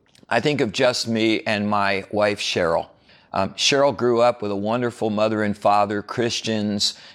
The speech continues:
Cheryl became a believer in Jesus at four years old, at a young age. I became a believer in Christ at twenty years old. God saved me out of a horrible life of sin, but God saved Cheryl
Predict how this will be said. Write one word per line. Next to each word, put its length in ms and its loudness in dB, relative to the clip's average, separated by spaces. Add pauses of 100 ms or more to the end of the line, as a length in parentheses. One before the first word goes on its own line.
Cheryl 260 2
became 340 -2
a 40 0
believer 500 0
in 100 -4
Jesus 420 -2
at 140 -2
four 280 0
years 300 0
old, 260 0
at 120 -2
a 20 -2
young 340 -2
age. 520 -6 (420)
I 160 2
became 320 -2
a 60 0
believer 500 -2
in 80 -6
Christ 480 -2
at 160 -2
twenty 380 -2
years 360 -4
old. 340 -6 (440)
God 400 2
saved 640 -2
me 520 0
out 340 2
of 320 0 (100)
a 280 0 (240)
horrible 760 -2
life 400 -2
of 100 -8
sin, 520 -6 (440)
but 140 -4
God 280 0
saved 360 0
Cheryl 680 0